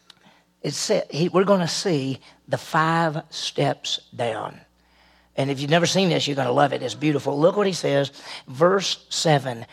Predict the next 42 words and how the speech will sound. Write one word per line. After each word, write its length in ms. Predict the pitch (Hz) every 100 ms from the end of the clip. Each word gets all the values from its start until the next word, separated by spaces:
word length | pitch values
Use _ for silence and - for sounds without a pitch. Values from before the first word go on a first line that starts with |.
| - -
"But 340 | 147 143 - _
emptied 600 | 247 240 - 139 123 - - _ _
himself." 720 | - 131 131 - 139 117 110
The 100 | -
first 340 | 135 202 233 -
step 320 | - 196 190
down 380 | 160 117 131 170 - - -
is 140 | - 147
to 160 | - -
empty 300 | 175 165 -
himself. 480 | 120 131 - 156 123
Now, 180 | 156 151
the 80 | 151
New 120 | 190
American 340 | 202 185 160
Standard, 440 | 151 175 190 160 151 -
one 140 | - 185
of 100 | 175
the 60 |
Bibles 360 | 143 160 156 156
says, 160 | 156 143
"Laid 180 | 175
aside 360 | 165 - 165 151
privileges." 420 | 165 160 151 160
The 200 | 143 160
N 80 | 170
I 60 | 156
V 160 | 170
says, 220 | 160 165
"Made 160 | 135 156
himself 360 | 156 160 160 160
nothing." 280 | 156 160 151 -
The 80 | -
Old 160 | 170 170
King 180 | 175 165
James 260 | 160 160
says, 180 | 165 147
"Made 140 | 156
himself 320 | 165 - 160 143
of 120 | 127
no 180 | 151 156
reputation." 720 | 156 156 147 151 151 156 151